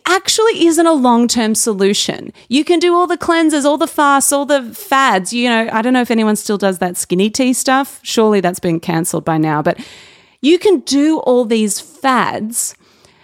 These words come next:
but actually, y-, if you don't get enough sleep, if you don't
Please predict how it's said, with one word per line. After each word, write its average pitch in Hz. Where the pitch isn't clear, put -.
but 277
actually, 247
y-, 214
if 320
you 330
don't 269
get 277
enough 277
sleep, -
if 196
you 202
don't 190